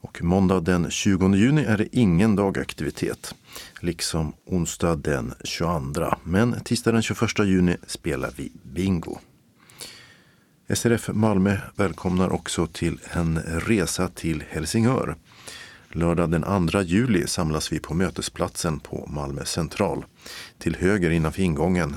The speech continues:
när man kommer med färdtjänst, senast klockan åtta och fyrtio. De som har färdtjänst åker gratis på tåget och övriga får åka med som ledsagare.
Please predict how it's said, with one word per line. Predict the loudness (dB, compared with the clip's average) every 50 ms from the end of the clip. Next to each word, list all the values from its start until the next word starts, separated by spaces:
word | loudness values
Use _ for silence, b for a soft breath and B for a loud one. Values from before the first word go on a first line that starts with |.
| -6 -6
när | -6
man | -4 -6 -6
kommer | -6 -8 -8 -8 -8 -8 -8
med | -8 -8 -8 -10
färdtjänst, | -10 -6 -4 -4 -4 -2 -4 -4 -4 -4 -6 -8 -10 -14 B B B B B B B
senast | B -4 -2 0 0 0 -2 -6 -6 -8
klockan | -8 -10 -10 -10 -10 -10 -12 -12 -10 -6
åtta | -6 -6 -6 -6 -10 -10 -10
och | -8 -8 -10 -10 -10 -16 -16
fyrtio. | -8 -2 -2 -2 -2 -2 -6 -8 -8 -10 _ _ B B B B B B B B B B B B
De | -12 -10
som | -8 -6 -6
har | -6 -6
färdtjänst | -4 -2 -2 0 0 0 0 0 0 0 -2 -4
åker | -6 -4 -2 -2
gratis | 0 2 2 2 0 -2 -4 -6 -6 -4
på | -4 -4
tåget | -4 -4 -4 -4 -4 -6 -6 -10 -10 -14
och | -18 -16 -14 -10 -6
övriga | -4 -4 -2 0 0 0 0 -2 -4 -10
får | -8 -6 -4
åka | -4 -4 -6 -6 -8 -8 -8
med | -8 -10 -10 -10 -12 -12 -10
som | -8 -8 -8 -8 -10 -12 -14 -14 -12
ledsagare. | -8 -6 -6 -6 -6 -6 -4 -2 -2 -2 -2 -4 -6 -8